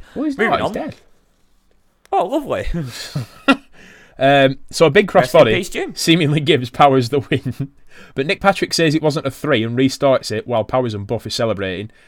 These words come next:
Speaker 1: The, the Dungeon cheap shot the pair of them as they celebrate and get the three count very quickly. Teddy Long argues with Patrick as he's exiting the ring about what happened.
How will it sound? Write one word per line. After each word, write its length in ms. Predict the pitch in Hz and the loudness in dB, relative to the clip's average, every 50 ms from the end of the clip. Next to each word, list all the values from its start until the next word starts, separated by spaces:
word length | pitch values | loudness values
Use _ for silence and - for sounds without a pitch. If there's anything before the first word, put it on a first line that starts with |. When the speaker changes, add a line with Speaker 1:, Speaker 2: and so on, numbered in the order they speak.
| _ _ _ _ _ - | _ _ _ _ _ -10
Speaker 1:
The, 100 | 113 113 | -8 -6
the 80 | 107 | -6
Dungeon 480 | 101 - 139 135 120 107 123 117 107 101 | -4 -2 -2 -2 -2 -2 -4 -4 -6 -6
cheap 260 | - - - 147 143 | -4 0 0 0 0
shot 180 | - - 127 - | 0 -2 -2 -2
the 80 | - - | -2 -4
pair 240 | - 131 123 117 | -2 -2 0 0
of 80 | 113 104 | -2 -4
them 100 | 113 107 | -6 -8
as 120 | 107 95 | -8 -8
they 60 | 104 95 | -10 -10
celebrate 520 | - 123 117 117 104 110 107 107 104 - | -6 -4 -4 -4 -4 -2 -2 -2 -2 -2
and 240 | - 101 107 104 101 | -4 -8 -8 -8 -6
get 120 | 104 117 - | -8 -8 -8
the 40 | |
three 220 | - - 110 110 98 | -8 -10 -10 -8 -6
count 180 | - 110 101 | -6 -6 -4
very 160 | 87 117 113 98 | -2 -2 -2 -4
quickly. 360 | - 107 92 - 101 95 87 | -6 -10 -12 -10 -10 -10 -10
Teddy 220 | - - 120 110 | -8 -8 -8 -6
Long 180 | 101 95 98 95 | -6 -6 -4 -4
argues 320 | 95 98 92 92 90 - - | -4 -6 -6 -8 -10 -12 -14
with 120 | 85 - | -16 -12
Patrick 320 | - 113 107 - - 92 | -8 -10 -8 -8 -10 -14
as 100 | - 87 98 | -12 -12 -12
he's 120 | 87 78 | -10 -10
exiting 380 | 87 85 - - - - 98 92 | -10 -12 -12 -14 -16 -16 -14 -12
the 80 | 87 | -6
ring 200 | 92 127 139 127 120 | -2 -2 -2 -2 0
about 160 | 113 107 85 | -2 -2 -2
what 140 | 80 78 - | -4 -4 -4
happened. 380 | 120 120 - - 123 120 113 | -4 -4 -4 -4 -8 -8 -8